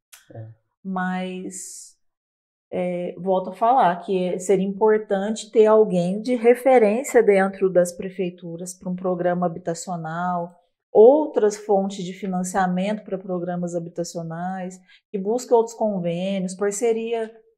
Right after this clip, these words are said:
Speaker 2: público-privada, que
Speaker 1: Uhum.
Speaker 2: seja, né? Tem caminhos, viu, Leandro, de, eu acho,
Speaker 1: Meios
Speaker 2: de,
Speaker 1: existem, né?
Speaker 2: da
Speaker 1: É,
Speaker 2: gente
Speaker 1: é, é aquele negócio,
Speaker 2: melhorar,
Speaker 1: basta querer, né? <laughs>
Speaker 2: né, da gente melhorar isso aí.
Speaker 1: É.
Speaker 2: Pedregulho é um município que arrecada, um município que,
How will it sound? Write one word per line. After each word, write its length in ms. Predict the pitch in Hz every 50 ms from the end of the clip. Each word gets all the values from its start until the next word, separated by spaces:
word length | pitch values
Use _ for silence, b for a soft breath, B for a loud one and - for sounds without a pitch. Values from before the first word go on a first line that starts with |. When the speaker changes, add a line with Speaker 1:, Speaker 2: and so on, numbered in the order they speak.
| _ _ _ _ _ _ -
Speaker 2:
público-privada, 1080 | 208 196 185 202 196 202 196 - 208 208 180 170 170 165 170 185 202 214 208 185 175 185
que 80 | - -
Speaker 1:
Uhum. 60 | -
Speaker 2:
seja, 580 | - 190 175 175 185 208 214 214 208 202 190
né? 200 | 185 185 196 202 196 - _ _ _ _ _ _ _ _ _ _ - - - - - - - - - -
Tem 200 | - 269 285 330
caminhos, 720 | - 381 466 480 508 508 415 254 202 185 185 190 190 190
viu, 140 | 190 196 202
Leandro, 500 | 202 202 196 180 170 170 175 175 175 180 170
de, 380 | 180 185 185 180 165 165 180 -
eu 240 | - - 185 185 180
acho, 360 | 165 160 160 160 - - 151
Speaker 1:
Meios 360 | 160 170 185 196 220 226 220 220
Speaker 2:
de, 60 | 254
Speaker 1:
existem, 520 | 247 208 185 180 160 143 - - - 131
né? 180 | 131 143 165 165
Speaker 2:
da 200 | 151 135 185 190
Speaker 1:
É, 40 | 190
Speaker 2:
gente 260 | 185 139 147 147 147
Speaker 1:
é, 60 | 139 147 139
é 40 | 143
aquele 180 | 139 - 180 185
negócio, 240 | 185 196 185 196 208
Speaker 2:
melhorar, 360 | 214 214 - - 147 208 214
Speaker 1:
basta 460 | 208 196 190 180 170 170 170 240 247
querer, 360 | 240 269 269 247 214 165 147
né? 160 | 147 160 165 -
<laughs> 420 | 180 170 - 180 175 180 180 180 175
Speaker 2:
né, 20 |
da 100 | 180 185
gente 340 | 185 185 185 180 - 190 196
melhorar 560 | 196 190 196 196 196 196 190 185 180 175 175
isso 200 | 175 175 - 202
aí. 180 | 180 165 170 180 - _ _ _ _ _ _ _ -
Speaker 1:
É. 60 | 196
Speaker 2:
Pedregulho 320 | 190 190 196 190 190 202
é 40 | 214
um 60 | 240 269
município 340 | 320 381 - - 392 392 -
que 80 | 392
arrecada, 640 | 370 277 302 220 220 - - 190 185 196 214 208 202
um 80 | 190 190
município 480 | 190 190 196 - - 202 202 202 -
que, 120 | _ -